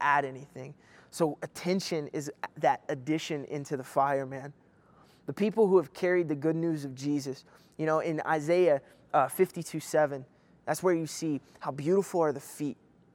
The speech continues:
of those who are, who are there for, uh, uh, for, for, for,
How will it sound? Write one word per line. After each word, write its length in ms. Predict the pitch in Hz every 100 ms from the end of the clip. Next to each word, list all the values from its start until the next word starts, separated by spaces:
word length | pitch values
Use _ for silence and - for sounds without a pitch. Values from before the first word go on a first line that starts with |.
| _ _ _
of 160 | 143 135
those 400 | 143 135 127 - _ _ _
who 160 | 147
are, 240 | 139 131 - 143
who 100 | 139
are 140 | 131
there 320 | 131 139 139
for, 320 | 131 139 131 - - -
uh, 40 |
uh, 540 | 135 110 87 - - 60 55 -
for, 240 | - 120
for, 300 | 85 113 98 -
for, 220 | - 78